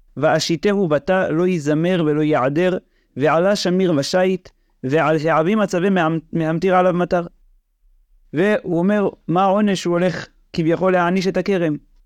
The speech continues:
"אני אוריד את הגדר, וכל הבהמות יוכלו ל-,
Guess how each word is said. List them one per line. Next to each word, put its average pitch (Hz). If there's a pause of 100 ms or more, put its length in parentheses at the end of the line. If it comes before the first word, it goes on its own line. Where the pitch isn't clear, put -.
(400)
"אני 175 (200)
אוריד 170
את 175
הגדר, 170 (480)
וכל 156
הבהמות 156
יוכלו 156
ל-, 156